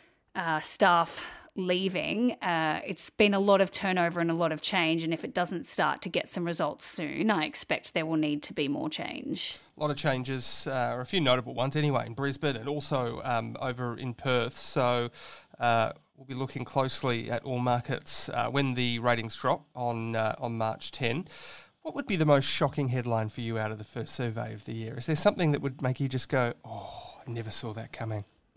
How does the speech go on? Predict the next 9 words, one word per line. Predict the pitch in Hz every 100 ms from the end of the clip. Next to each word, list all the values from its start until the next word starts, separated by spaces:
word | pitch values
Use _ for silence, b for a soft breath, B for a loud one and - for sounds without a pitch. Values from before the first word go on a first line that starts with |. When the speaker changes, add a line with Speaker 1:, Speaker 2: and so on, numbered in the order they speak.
| -
Speaker 1:
Today | - 175 165
F | 180 202
M | 185
Breakfast | 190 - - 214 - -
topping | 226 214 208 190
the | 196
Sydney | 214 185 202
radio | 202 208 214 214 214
ratings. | 214 220 269 381 - 240